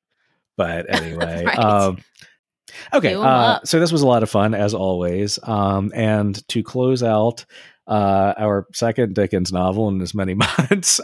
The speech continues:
Speaker 1: uh, do you, do you, Meg-, Megan, Megan's so glad she's not <laughs> here for this. Um, do you, do you want to, uh, do, do you have some final questions for us?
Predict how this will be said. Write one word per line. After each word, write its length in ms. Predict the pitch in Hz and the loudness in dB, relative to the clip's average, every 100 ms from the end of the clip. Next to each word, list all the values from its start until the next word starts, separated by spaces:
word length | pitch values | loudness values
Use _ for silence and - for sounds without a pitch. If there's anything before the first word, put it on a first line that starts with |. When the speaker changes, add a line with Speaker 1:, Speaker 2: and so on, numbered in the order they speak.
| - | -2
Speaker 1:
uh, 140 | 208 180 | -2 -2
do 180 | - 202 | -4 -2
you, 260 | 165 190 - _ _ - | -2 -2 -4 _ _ -6
do 120 | 170 | -6
you, 680 | - - _ 214 277 254 156 | -6 -16 _ -4 -2 -2 0
Meg-, 220 | 110 110 | 0 0
Megan, 340 | 117 110 104 98 | 0 0 0 0
Megan's 320 | 104 95 92 | -2 -2 -4
so 160 | 104 90 | -6 -4
glad 320 | 104 - 151 | -6 -8 -10
she's 160 | 175 | -6
not 160 | 160 143 | 0 0
<laughs> 0 | |
here 380 | - - - - 202 | 0 -6 -4 -4 0
for 160 | 180 | -2
this. 560 | - 220 - 285 - - - 277 - _ _ - 262 262 226 196 - | 2 0 0 -4 -6 -6 -2 -4 -4 _ _ -10 -6 -4 0 0 0
Um, 460 | 143 127 117 107 101 - 156 | 0 2 4 2 0 -4 0
do 80 | |
you, 180 | 135 123 | 2 4
do 140 | 147 127 | 4 4
you 80 | |
want 240 | 117 107 95 | 4 2 0
to, 220 | 107 98 | 0 2
uh, 160 | 95 92 | 0 0
do, 120 | 117 | -2
do 100 | 120 | 2
you 60 | 127 | 2
have 80 | |
some 100 | 117 | 2
final 220 | 107 92 85 | 0 -2 -2
questions 420 | 85 - 104 - | -8 -10 -12 -8
for 240 | 104 92 | -6 -4
us? 240 | 127 - | -4 -6